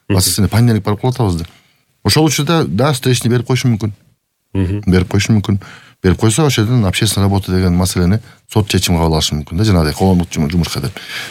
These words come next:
Speaker 2: Жок, андай эмес боло турган болсо, жети суткага чейин, э, атайын кабыл алуу жайы бар. Бизде приёмник деп ишке, аны дагы былтыр ре-, реанимировать эттик, иштеп атат азыр. Ошол жака камаганга толук мүмкүнчүлүк бар да. Бул эми, бул дагы өзүн ойлойм, бул да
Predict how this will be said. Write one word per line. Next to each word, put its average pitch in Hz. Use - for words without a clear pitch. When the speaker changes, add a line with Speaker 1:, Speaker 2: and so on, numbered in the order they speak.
Speaker 2:
Жок, 143
андай 139
эмес 135
боло 131
турган 127
болсо, 131
жети 95
суткага -
чейин, 95
э, 82
атайын 85
кабыл 87
алуу 90
жайы 98
бар. 139
Бизде 120
приёмник 107
деп 101
ишке, -
аны 87
дагы 82
былтыр 92
ре-, 92
реанимировать 98
эттик, 104
иштеп -
атат 104
азыр. 123
Ошол 90
жака 92
камаганга 85
толук 92
мүмкүнчүлүк 85
бар 78
да. 113
Бул 123
эми, 139
бул 143
дагы 143
өзүн 127
ойлойм, 131
бул 117
да 107